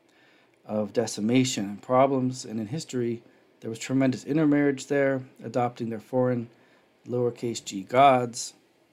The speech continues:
We know this from genetic records and historical accounts,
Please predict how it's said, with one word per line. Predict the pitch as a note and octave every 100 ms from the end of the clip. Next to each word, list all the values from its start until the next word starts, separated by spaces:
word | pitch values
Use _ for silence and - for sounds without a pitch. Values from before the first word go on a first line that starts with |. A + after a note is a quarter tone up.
| _ _ _
We | B2
know | B2
this | A#2+ A2+
from | - G#2+ G#2
genetic | A2 B2+ B2
records | B2+ A2+ - A2+ A2
and | G2+
historical | G2+ - A2+ A2+ A#2 A2+ A2 _ _ _
accounts, | B2 A#2+ A#2 - -